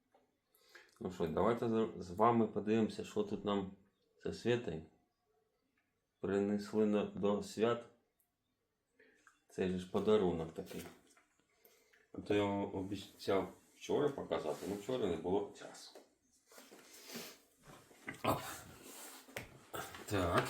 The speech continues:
Ну, як ви вже бачите, це навушники.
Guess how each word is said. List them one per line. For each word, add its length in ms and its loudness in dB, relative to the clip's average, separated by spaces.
Ну, 100 8
як 160 6
ви 120 6
вже 160 4
бачите, 440 -6
це 140 -2
навушники. 920 -2